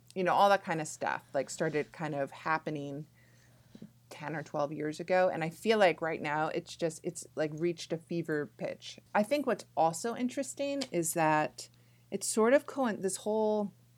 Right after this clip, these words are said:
thing sort of coincides with, um,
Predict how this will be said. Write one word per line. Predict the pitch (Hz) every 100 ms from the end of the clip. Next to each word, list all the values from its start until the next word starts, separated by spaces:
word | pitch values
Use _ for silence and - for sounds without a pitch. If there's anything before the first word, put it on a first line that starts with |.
| _ _ _ _ _ _ _
thing | 254 262 175 160
sort | 165 170
of | 170 -
coincides | 208 196 185 - 170 175 180 175
with, | 160 165 151 - - -
um, | 151 147 143 143